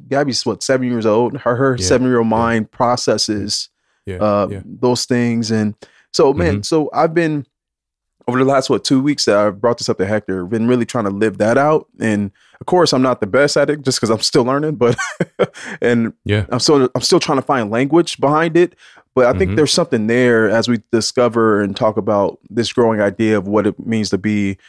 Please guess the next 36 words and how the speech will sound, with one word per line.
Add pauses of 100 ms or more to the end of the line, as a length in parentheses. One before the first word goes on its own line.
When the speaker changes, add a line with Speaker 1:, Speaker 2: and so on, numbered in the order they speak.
(200)
Speaker 1:
her
best
dad
ever, (360)
um, (140)
to, (400)
to
really,
um, (280)
learn (160)
and
really
continue
to
grow, (280)
um,
that
Speaker 2:
Yeah.
Speaker 1:
definition. (440)
Um,
Speaker 2:
Yeah. (140)
Speaker 1:
so, (120)
yeah,
man.
Speaker 2:
I, (380)
I
love
it.
Yeah,
the
whole, (100)
uh,
piece
of,
um, (960)
uh,